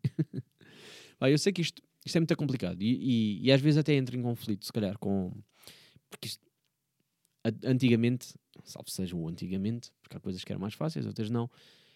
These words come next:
Eh, por exemplo, atualmente é mais fácil chegarmos a muito mais gente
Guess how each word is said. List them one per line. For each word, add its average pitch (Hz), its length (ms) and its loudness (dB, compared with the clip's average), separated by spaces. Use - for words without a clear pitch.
Eh, 98 300 -2
por 104 100 -8
exemplo, 98 400 -2
atualmente 135 440 6
é 120 40 4
mais 117 200 2
fácil 98 400 -4
chegarmos 95 360 -2
a 98 40 -2
muito 95 220 -4
mais 69 140 -10
gente - 300 -20